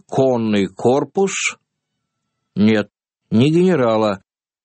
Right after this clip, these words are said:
Фёдора Уварова, а генерал-майора Егора Ивановича Меллера-Закамельского. А у отважного, но не слишком далёкого кавалериста Уварова отношения с Кутузовым,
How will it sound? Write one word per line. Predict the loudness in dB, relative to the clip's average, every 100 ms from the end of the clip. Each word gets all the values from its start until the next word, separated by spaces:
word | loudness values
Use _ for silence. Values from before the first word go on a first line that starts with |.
| _
Фёдора | -6 -2 0 0 0 0
Уварова, | -2 -2 -2 0 -2 0 -2 -2 -4
а | -4 -4
генерал-майора | -2 0 0 0 0 -2 -2 -2 0 0 0 0 -2
Егора | -2 -2 -2 0 0 0
Ивановича | 0 0 -2 -4 -2
Меллера-Закамельского. | 2 2 2 0 0 0 0 -2 -2 -4 -2 0 2 0 -2 -8 -10 -10 -12 -12 -16 _ _ _
А | -2 -2 0
у | 0
отважного, | 0 -2 -2 0 -2 -4 -4 0 0
но | 0 0
не | 0 0
слишком | 0 0 0 0 0 0 2
далёкого | 2 2 0 0 0 0
кавалериста | 0 0 2 2 2 0 -2 -2 -2 -4 _ _ -2
Уварова | 0 2 2 0 0 0 2 0
отношения | 0 -2 0 -2 0 0 2 2
с | 0 -2
Кутузовым, | -4 -2 0 0 2 2 0 -2